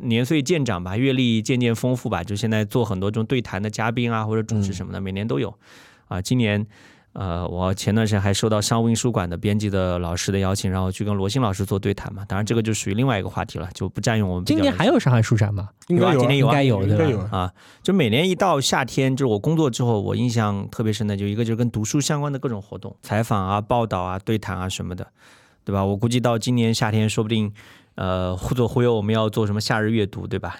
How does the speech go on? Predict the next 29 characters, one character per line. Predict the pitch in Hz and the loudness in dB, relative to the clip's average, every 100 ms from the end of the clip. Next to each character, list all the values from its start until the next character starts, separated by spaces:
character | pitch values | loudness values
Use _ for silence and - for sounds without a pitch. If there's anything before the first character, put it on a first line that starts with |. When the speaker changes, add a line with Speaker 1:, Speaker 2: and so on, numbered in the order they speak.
| _ | _
Speaker 1:
又 | 95 | -8
是， | - 98 | -4 -2
又 | 101 | -2
是 | - | -2
要 | 98 95 | -2 -2
做 | 104 101 | -2 -2
各 | 101 | -2
种 | 95 | -2
各 | |
样 | 92 | -4
的 | 92 | -4
直 | - | -6
播。 | 107 95 - - 127 | -6 -6 -6 -16 -16
还 | - 170 | -4 -2
有 | |
一 | 226 | -2
个 | |
其 | 196 175 | -4 -4
实 | 160 | -6
各 | 175 | -4
种 | 190 113 | -4 -4
学 | - 107 | -6 -6
生 | 175 | -6
活 | 120 | -6
动， | 95 - _ _ - | -6 -8 _ _ -6
Speaker 2:
嗯。 | 123 | -4
Speaker 1:
就 | 117 | -2
各 | 143 | -2
种， | 117 104 92 | 0 -2 -4